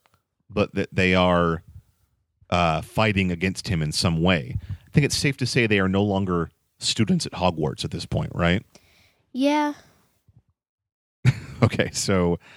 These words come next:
Speaker 1: one night, uh, Christmas is approaching. Hermione continues to search through the Tales of Beedle the Bard, the book, the children's book that Dumbledore left her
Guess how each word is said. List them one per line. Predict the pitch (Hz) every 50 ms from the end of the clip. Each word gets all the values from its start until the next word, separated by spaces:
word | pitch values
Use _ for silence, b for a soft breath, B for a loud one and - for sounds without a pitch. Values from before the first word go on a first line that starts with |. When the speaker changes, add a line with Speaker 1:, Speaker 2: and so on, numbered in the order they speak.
| B B B B B B B _ _
Speaker 1:
one | - 90 98 131 156 185 190
night, | 170 160 156 151 143 139 135 107 - - - - - _ -
uh, | 110 107 104 98 95 92 95 -
Christmas | - - - 311 381 359 - - 143 135 -
is | 95 92
approaching. | 92 - - 87 73 67 - - - - - - - _ _ _ _ _ _ b b b b b b _ _ - - _ _ _ _ _ _ _ -
Hermione | - - 123 123 135 147 160 170 165
continues | - - 135 123 - 147 131 120 117 117 113 104 -
to | - - 110 101
search | - - 127 117 - -
through | - - 110 104 98
the | 90 95
Tales | - - 127 127 120 120 113
of | 110 -
Beedle | - 117 107 101
the | 95 87
Bard, | 80 98 104 101 85 76 73 76
the | 78
book, | 76 76 110 120 123 - - - - _
the | 104 95 90
children's | - - - 226 254 175 135 107 92 82
book | - - - - - -
that | - - -
Dumbledore | 113 113 113 113 117 98 104 95 92
left | 92 90 90 - -
her | - 85 82 80 82